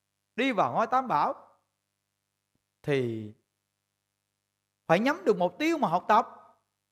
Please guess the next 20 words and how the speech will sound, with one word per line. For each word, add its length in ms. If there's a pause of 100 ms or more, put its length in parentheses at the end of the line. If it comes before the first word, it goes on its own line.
(260)
Gần 280
mực 180
thì 160
đen, 320 (380)
gần 240
đèn 220
thì 160
sáng. 320 (2750)
Người 640
sống 280
ở 80
thế 140
gian 340
này 280 (2750)
phải 180
có 160
mục 220
tiêu 220
vững 200
chắc. 180